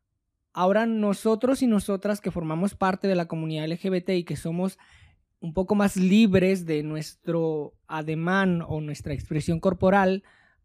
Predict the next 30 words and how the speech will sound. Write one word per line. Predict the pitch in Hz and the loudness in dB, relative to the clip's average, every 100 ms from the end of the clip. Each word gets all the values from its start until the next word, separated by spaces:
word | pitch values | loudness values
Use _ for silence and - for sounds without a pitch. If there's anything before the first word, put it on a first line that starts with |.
| _ | _
el | 170 160 160 156 | -4 -2 0 2
riesgo | 156 170 180 202 | 4 4 4 0
que | 202 | -2
corremos | 185 165 156 170 208 - | -2 0 0 0 0 -2
por | 160 | -4
ser | - 160 | -4 -6
quienes | 196 190 151 | -4 -2 -2
realmente | 147 151 165 185 | -4 -4 -6 -6
somos. | 196 220 202 165 - _ _ _ _ _ _ _ _ _ | -2 0 0 -2 -10 _ _ _ _ _ _ _ _ _
Pero | 170 160 | -2 0
no | 170 | 2
podemos | 180 202 202 | 4 4 2
dejar | 190 170 170 165 | -2 -6 -8 -6
de | 190 | -6
hacerlo | 180 190 233 247 208 | -4 -2 0 0 -4
porque | 175 170 | -6 -6
es | 180 | -6
nuestra | 196 - | -6 -6
lucha. | 147 190 220 175 170 _ _ _ _ _ | -2 -2 -2 -6 -6 _ _ _ _ _
Entonces, | 165 160 180 185 208 226 - - _ - | -14 -8 -4 -2 -2 -6 -8 -20 _ -14
hay | 165 170 | -10 -6
que | 208 | -4
ser | 202 196 | -4 -4
fuertes, | 185 180 180 185 220 | 0 2 2 -2 -2
tenemos | 185 165 180 | -2 -2 -2
que | - | -4
unirnos | 170 160 175 - | -4 -4 -6 0
todos | 196 180 190 | 2 4 2
y | 208 | 0
todas, | - 170 143 185 | 2 2 0 -6